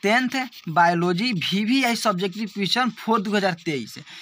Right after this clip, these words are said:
वीवीआई सब्जेक्टिव लिखा है किसके लिए, तो दो हज़ार तेईस के लिए। अगर आप लोग पैंतालीसों क्वेश्चन कर लेते हैं तो हम गारंटी देते हैं कि आप लोगों का एग्जाम में एक भी क्वेश्चन नहीं है,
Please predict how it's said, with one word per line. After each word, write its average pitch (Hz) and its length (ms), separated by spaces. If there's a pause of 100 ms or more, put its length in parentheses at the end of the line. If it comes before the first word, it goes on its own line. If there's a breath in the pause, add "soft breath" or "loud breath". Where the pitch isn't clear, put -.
(180 loud breath)
वीवीआई 220 460
सब्जेक्टिव 190 560
लिखा 160 180
है 139 80
किसके 202 320
लिए, 226 220
तो 233 100
दो 185 140
हज़ार 180 180 (160)
तेईस 214 260
के 180 120
लिए। 127 300 (360 loud breath)
अगर 185 220
आप 196 200
लोग 196 160
पैंतालीसों 202 560
क्वेश्चन 220 300
कर 220 180
लेते 208 200
हैं 180 100
तो 185 60
हम 175 160
गारंटी 208 440
देते 226 240
हैं 190 160
कि 185 80
आप 190 220
लोगों 190 200
का 180 120
एग्जाम 170 340
में 180 100
एक 208 280
भी 233 140
क्वेश्चन 202 360
नहीं 160 220
है, - 100